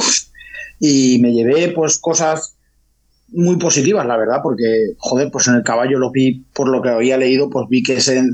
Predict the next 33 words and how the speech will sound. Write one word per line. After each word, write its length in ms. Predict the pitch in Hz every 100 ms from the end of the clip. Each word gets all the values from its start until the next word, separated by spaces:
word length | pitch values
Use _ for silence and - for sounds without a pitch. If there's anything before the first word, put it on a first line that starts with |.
| -
se 200 | - 131
centraron 340 | 135 139 135 139
un 100 | 131
poquito 280 | 120 123 -
más, 360 | 190 226 - -
que 60 |
tuvieron 340 | 110 113 113 117
algo 160 | 110
más 180 | 117 120
de 60 | 117
pelea, 280 | 120 151 165
aunque 220 | 147 131
no 300 | 131 139 135
se 480 | - 143 135 131 127 135 135 117 98 _
pelearan 540 | 120 143 147 143 143 147
tanto. 400 | 180 180 208 - - - - -
Después 480 | 143 147 143 147 156
con 140 | 151
el 100 | 139
tema, 280 | 143 139 135
los 160 | 151 147
vi 120 | 151
un 100 | 151
poquito, 380 | 147 147 147 151
con 160 | 160 151
un 160 | 151
poquito 280 | 156 156 156
más 140 | 151
de 100 | 147 131
toreabilidad. 680 | 147 147 139 139 135 160 226 - _ _ _ _ _ _ _ _ _ _ _ -
Y, 600 | 196 175 160 147 135 -
y 140 | 156 160
después, 680 | 135 - 127 156 - -